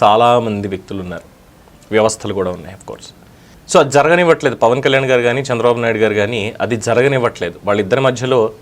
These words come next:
ఆ బంధం అనేది అంత బలంగా నాటుకుపోయింది. అది ఒక పాయింట్. అయితే ఇక దీన్ని ఎలా విడగొట్టాలి అనేటువంటి ప్రయత్నాల్లో చాలా వరకు మనం చూస్తూనే ఉన్నాం ఇప్పటి వరకు కూడా. సరికొత్తగా జగన్మోహన్ రెడ్డికి అనధికార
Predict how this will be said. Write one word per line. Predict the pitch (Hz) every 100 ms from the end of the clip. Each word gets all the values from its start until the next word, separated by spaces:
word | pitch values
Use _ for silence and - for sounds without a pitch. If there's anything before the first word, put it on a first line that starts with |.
| -
ఆ | 98
బంధం | 95 107 123 147
అనేది | 131 113 127 -
అంత | 104 107 -
బలంగా | 90 101 110 127 127
నాటుకుపోయింది. | 104 98 101 - 92 85 - - - - -
అది | 135
ఒక | - -
పాయింట్. | 147 135 123
అయితే | 120 - 151 - - - 160
ఇక | 175
దీన్ని | 175 175 165
ఎలా | 151 170
విడగొట్టాలి | 185 175 170 156 165 156 143
అనేటువంటి | 139 139 135 135
ప్రయత్నాల్లో | 139 151 151 151 143 143 143
చాలా | 120 131
వరకు | 135 123
మనం | 131 120
చూస్తూనే | 110 117 120 127 120
ఉన్నాం | 110 104
ఇప్పటి | 95 110 107
వరకు | 101 101
కూడా. | 92 95 - - - - - _ - _ _ - -
సరికొత్తగా | 151 143 156 143 131 147
జగన్మోహన్ | 123 120 127 127 120 120
రెడ్డికి | 107 104 120
అనధికార | 104 110 117 98 107 107 90